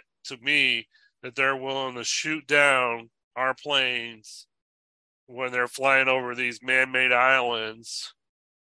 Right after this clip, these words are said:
in the South China Sea, which is not really part of the natural area. But they're claiming it as their territory,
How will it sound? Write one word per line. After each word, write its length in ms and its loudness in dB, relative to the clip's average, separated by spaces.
in 120 -14
the 80 -10
South 300 0
China 320 -2
Sea, 380 0
which 200 -6
is 160 -12
not 320 0
really 720 -2
part 320 0
of 80 -8
the 100 -2
natural 1120 0
area. 440 0
But 240 -6
they're 140 6
claiming 480 4
it 60 4
as 260 2
their 560 2
territory, 840 -4